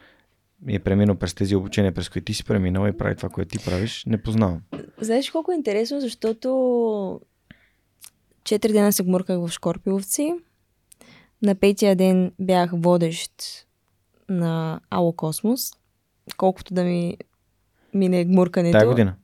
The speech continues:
Speaker 2: Да, да,
Speaker 1: Окей.
Speaker 2: миналата се-, през
Speaker 1: А,
Speaker 2: две
Speaker 1: да.
Speaker 2: седмици.
Speaker 1: Аз
Speaker 2: И на следващия ден ми беше изпита за скайдайвинга. Просто един ден си бях оставила почивка, който пътувах до тук, за да бъда водещ, за да ми се адаптират, нали, ушите, всичко да е наред с налягане и така нататък, нали, трябва да изчакаш.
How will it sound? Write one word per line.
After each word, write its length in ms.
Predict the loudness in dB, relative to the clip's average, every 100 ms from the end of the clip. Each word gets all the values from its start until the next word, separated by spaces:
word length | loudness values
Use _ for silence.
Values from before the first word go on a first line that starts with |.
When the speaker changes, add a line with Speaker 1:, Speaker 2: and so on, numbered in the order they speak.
| _
Speaker 2:
Да, 320 | -6 2 4
да, 100 | 6 6
Speaker 1:
Окей. 140 | 8 8
Speaker 2:
миналата 300 | 10 8 6
се-, 200 | 6 4 2 2
през 100 | 4
Speaker 1:
А, 60 |
Speaker 2:
две 100 | 6
Speaker 1:
да. 60 | 6
Speaker 2:
седмици. 340 | 6 4 0 2
Speaker 1:
Аз 200 | 2 2 2
Speaker 2:
И 40 |
на 100 | 4
следващия 320 | 4 4 4
ден 120 | 6 6
ми 60 |
беше 200 | 6 4
изпита 260 | 0 0 -2
за 100 | 0
скайдайвинга. 600 | 2 6 6 6 4 0 -8 _ -20 -20 -20 6
Просто 260 | 6 8 6
един 200 | 8 8
ден 160 | 6
си 60 | 6
бях 120 | 4
оставила 280 | 8 6 6
почивка, 320 | 2 -8 2
който 220 | 2 4
пътувах 360 | 2 4 6 6
до 100 | 4
тук, 160 | 2
за 100 | 2
да 60 | 4
бъда 220 | 4 4
водещ, 400 | 6 6 6 4
за 140 | 2 6
да 80 | 8
ми 800 | 8 8 6 6 6 4 2 -2 _ _
се 140 | -2 0
адаптират, 360 | 0 0 -2
нали, 360 | -2 -2 -4 -6 -12 _ _ _ -14 -12
ушите, 380 | -8 -6 -6
всичко 240 | -8 -8 -2
да 80 | 0
е 40 |
наред 280 | 0 -2 -2
с 220 | -2 -2
налягане 400 | -2 -2 -2 -4
и 40 |
така 180 | -6 -6
нататък, 340 | -6 -6 -6 -8
нали, 200 | -8 -10
трябва 180 | -10 -10
да 60 |
изчакаш. 560 | -8 -10 -8 -8 -8